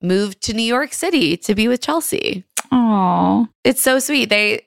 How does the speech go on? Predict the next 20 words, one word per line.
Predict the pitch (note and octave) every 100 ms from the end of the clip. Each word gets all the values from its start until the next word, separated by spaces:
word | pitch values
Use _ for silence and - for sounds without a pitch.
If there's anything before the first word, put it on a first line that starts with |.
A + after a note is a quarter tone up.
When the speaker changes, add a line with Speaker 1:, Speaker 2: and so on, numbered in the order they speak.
| -
Speaker 1:
similarly | - A#3 B3 G#3+ D#3+ C3+ C3+
are | F3 F3+
very | E3+ F3+ F#3
beautiful | F#3 F3+ F3+ E3 C#3+
and | D3 D#3
very | D3 C#3+
cute | - F3
Speaker 2:
Yeah, | F3+ D#3+ -
Speaker 1:
and | F3
Speaker 2:
very | E3 G#3
Speaker 1:
posting | E3
lots | D3 E3+
Speaker 2:
tall | E3+
Speaker 1:
of | F3+
great | E3
Speaker 2:
together. | D#3 D3+ C#3+
Speaker 1:
content. | D#3 D#3 G3+ A3+ -
Speaker 2:
Yeah. | F3 E3 E3 C#3+
Speaker 1:
Very | F#3+ F#3 D#3
tall. | - G#2+ -